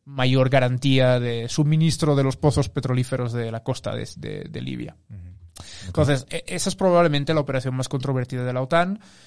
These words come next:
Speaker 2: O sea, ¿fue pro Gaddafi la, el, el
Speaker 1: No, no,
Speaker 2: bombardeo?
Speaker 1: no, no, no, no, no. O sea, justamente los bombardeos eran para sacar a,
Speaker 2: Sacar,
Speaker 1: a,
Speaker 2: ah,
Speaker 1: sí, sí, sí.
Speaker 2: ok, listo.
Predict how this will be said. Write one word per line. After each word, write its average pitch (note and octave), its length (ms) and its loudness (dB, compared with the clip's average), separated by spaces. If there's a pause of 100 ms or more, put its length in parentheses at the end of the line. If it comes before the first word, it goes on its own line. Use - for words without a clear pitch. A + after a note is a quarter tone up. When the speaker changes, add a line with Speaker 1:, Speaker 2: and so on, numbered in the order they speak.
(100)
Speaker 2:
O - 40 4
sea, C#3 120 6
¿fue D#3 220 2
pro D3 200 8
Gaddafi C#3+ 420 2
la, B2+ 180 2 (140)
el, G#2 220 0
el G#2+ 140 -4
Speaker 1:
No, G#2+ 100 -2
no, D3+ 160 6
Speaker 2:
bombardeo? B3 100 6
Speaker 1:
no, A#3 80 4
no, A3 140 2
no, G3 380 0
no, E3 160 2
no. D#3+ 200 2
O - 40 -8
sea, A#2+ 280 0
justamente E3+ 480 2
los E3 140 4
bombardeos C3+ 460 4
eran C#3+ 180 2
para C3 160 0
sacar D3+ 320 0
a, C3+ 100 0
Speaker 2:
Sacar, A#2 400 2
Speaker 1:
a, G#2+ 60 -4
Speaker 2:
ah, A2 60 2
Speaker 1:
sí, D3 120 0
sí, D3+ 140 -6
sí. - 120 -4
Speaker 2:
ok, G#2 100 -2
listo. G2+ 420 -2